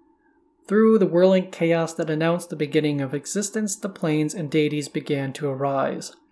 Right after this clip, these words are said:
A conflict burgeoned between these new powers, those who desired order to be formed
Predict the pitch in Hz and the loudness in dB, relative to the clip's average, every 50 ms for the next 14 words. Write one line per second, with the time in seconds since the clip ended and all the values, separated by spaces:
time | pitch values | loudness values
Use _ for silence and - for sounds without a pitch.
0 | _ _ _ _ _ _ _ _ _ _ _ _ 165 160 - - - 196 208 220 | _ _ _ _ _ _ _ _ _ _ _ _ -6 -6 -6 -2 2 4 4 4
1 | 214 - 220 214 214 - - - - 160 - 165 175 185 180 180 156 147 143 147 | 2 2 0 -2 -2 -4 -12 -10 -10 0 4 6 6 6 6 4 2 0 0 -2
2 | - - 165 - - - 160 156 151 147 143 143 139 - 143 139 131 - - - | -4 -6 -8 -8 -4 -2 -2 0 0 -2 -4 -6 -6 -6 -6 -6 -6 -8 -6 -4
3 | 175 170 151 131 120 117 - - - _ _ _ _ _ _ _ _ _ - 147 | -2 -2 0 -2 -2 -4 -8 -12 -14 _ _ _ _ _ _ _ _ _ 0 2
4 | 143 135 - - 156 131 147 135 - 143 139 135 139 143 - 180 160 156 160 185 | 2 2 0 -4 -4 -4 -4 -4 -2 -2 -2 -2 -2 -4 -2 2 2 2 4 2
5 | 175 170 - - - 160 147 - - - 190 202 208 208 208 196 | 0 -2 -8 -10 -10 -10 -10 -10 -4 -2 0 0 0 0 -4 -6